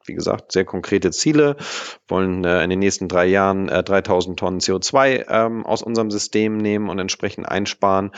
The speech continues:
äh, wie auch auf der sozialen Seite, wo wir gesagt haben, okay, ähm, na, gibt's auch ein konkretes Ziel, wo wir gesagt haben, wir wollen mindestens zehntausend Menschen, ähm,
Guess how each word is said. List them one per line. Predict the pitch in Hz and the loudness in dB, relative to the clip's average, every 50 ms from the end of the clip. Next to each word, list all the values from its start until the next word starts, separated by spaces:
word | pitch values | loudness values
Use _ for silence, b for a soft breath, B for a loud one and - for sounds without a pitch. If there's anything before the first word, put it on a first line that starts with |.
| B B B B B - | B B B B B 0
äh, | 90 90 87 | 0 0 2
wie | 82 101 85 | 2 2 4
auch | 67 87 101 - | 4 2 2 2
auf | - 92 - | -2 -2 0
der | - 95 | 0 0
sozialen | 85 95 90 - - 104 82 90 101 113 117 104 | 2 2 0 2 2 2 4 4 2 2 2 2
Seite, | 107 101 107 113 117 113 120 117 110 104 | 4 4 4 4 4 2 2 0 0 -2
wo | 98 95 | -4 -4
wir | 98 92 | -2 -2
gesagt | 92 87 90 90 92 - - | -2 2 0 0 0 -2 -2
haben, | - 104 92 95 98 95 | -2 0 0 0 -2 -4
okay, | - 87 - - 104 92 90 98 113 113 B B B B B B - | -8 -8 -6 -2 2 4 4 4 2 0 B B B B B B -2
ähm, | - 90 87 87 85 85 82 82 _ | 0 0 2 2 -2 -4 -6 -10 _
na, | _ 76 92 107 | _ -4 -4 -2
gibt's | 92 92 - - | -4 -6 -4 -4
auch | - 71 | -6 -4
ein | 71 | -6
konkretes | - 64 - - 85 82 - 87 - | -12 -10 -4 -4 -4 -2 -2 -4 -4
Ziel, | - - 123 127 127 113 | 0 2 4 6 6 4
wo | 95 | 4
wir | 92 | 2
gesagt | 90 90 82 95 87 - - | 0 2 0 0 -2 0 -2
haben, | 82 82 85 | -2 0 0
wir | 82 82 80 | -2 -2 -2
wollen | 82 82 85 85 | -2 -2 -2 0
mindestens | 90 90 90 87 82 - 90 85 - | 0 0 0 0 0 -2 -4 -4 -2
zehntausend | - 95 90 87 92 85 87 90 87 87 | -2 -2 -2 0 0 0 2 2 2 2
Menschen, | 87 92 98 95 - - 101 98 90 B B B B B B B | 0 0 0 0 0 -2 -2 -2 -2 B B B B B B B
ähm, | - 90 90 87 87 87 87 | 0 0 2 2 0 -2 -6